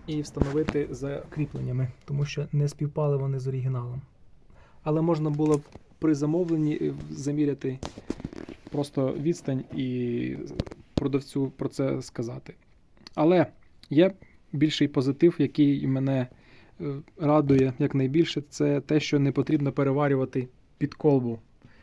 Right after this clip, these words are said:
Тому що, е, кінець термопари, наш термодатчика,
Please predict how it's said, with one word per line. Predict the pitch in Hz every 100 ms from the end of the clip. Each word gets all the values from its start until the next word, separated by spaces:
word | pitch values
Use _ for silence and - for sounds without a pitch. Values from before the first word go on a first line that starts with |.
| -
Тому | - 143
що, | 147 147 135 - - - - - -
е, | 127 120 123 127 - _ _ _ _ _ - _ - -
кінець | 170 165 151 - - - - -
термопари, | 143 143 139 151 151 151 147 - _ _ _ _ -
наш | 139 135
термодатчика, | 139 139 135 135 - - 135